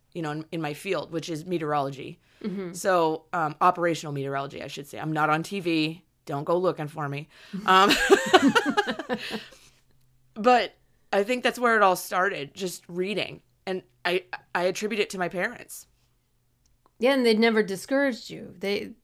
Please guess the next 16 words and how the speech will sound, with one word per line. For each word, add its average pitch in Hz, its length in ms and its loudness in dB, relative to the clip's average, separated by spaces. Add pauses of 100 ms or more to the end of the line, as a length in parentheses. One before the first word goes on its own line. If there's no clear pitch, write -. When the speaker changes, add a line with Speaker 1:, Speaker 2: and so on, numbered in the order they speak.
(240)
Speaker 2:
you 208 80 2
know, 190 100 -2
there 190 140 -2
was 196 160 -4
Speaker 1:
No. 294 80 0
Speaker 2:
no, 202 300 2
like, 185 280 2
"Oh, 220 300 6
girls 202 440 2
shouldn't 180 340 -6
do" 165 600 -8 (1120)
Speaker 1:
Oh, 294 160 2
hell 311 260 2
no. 254 360 -6
Speaker 2:
<laughs> - 40 -20
Yeah, 185 300 0